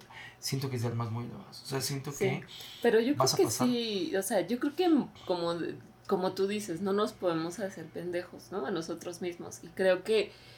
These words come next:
Speaker 2: mm, si esca-, si escarbamos y somos los bastante, lo bastante observadores de nuestros pensamientos, creo que sí podríamos llegar a, a,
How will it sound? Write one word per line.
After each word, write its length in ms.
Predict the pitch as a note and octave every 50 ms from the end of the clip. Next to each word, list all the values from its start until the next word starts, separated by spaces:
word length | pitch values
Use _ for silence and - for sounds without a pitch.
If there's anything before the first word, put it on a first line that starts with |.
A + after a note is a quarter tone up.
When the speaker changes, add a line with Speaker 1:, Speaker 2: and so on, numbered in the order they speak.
| - - - - - - - - - - -
Speaker 2:
mm, 260 | - D#3+ F3 F#3 F#3 F3 - F3+
si 220 | - - A#3 G3
esca-, 380 | G3 - - - G#3 - - -
si 420 | - - A3+ G3+ F#3+ F3+ - - -
escarbamos 840 | F#3 F3 - - - G3 F#3+ F#3 F#3+ F#3+ F#3+ G3 G3+ A3+ C4 A#3+ G#3
y 80 | F#3+
somos 280 | - G#3+ G3+ A3 A#3 -
los 160 | G#3+ F3 D#3+
bastante, 560 | D#3+ D#3 - - - F#3 F#3 F#3+ F#3 - - -
lo 160 | F3+ F3 E3+
bastante 540 | E3 E3 E3+ E3+ - - - G#3+ A3+ A#3 D4+
observadores 720 | D#4+ - - A#3 E3+ D#3+ D#3+ D#3 E3 E3+ F3 G#3 A3 G#3
de 100 | F#3 E3+ D#3+
nuestros 420 | D#3 D#3 D#3 D#3 - D#3+ E3 D#3 -
pensamientos, 840 | - E3 E3+ E3+ F#3+ F3 F3 F3 F3 F3 F3+ - G#3 C4 C#4 - -
creo 180 | - A3+ G3+ G3+
que 100 | B3 A#3+
sí 120 | B3 A#3 -
podríamos 680 | - - G#3+ G#3+ G3+ F#3+ F3+ F3+ F3+ F3+ G3 G#3+ G#3+ G3+
llegar 400 | G3 F3+ E3+ E3+ E3 E3+ E3+ F#3
a, 300 | F#3+ F#3 F3+ - - - -
a, 340 | D#3+ D#3+ D#3+ D#3 D#3 D#3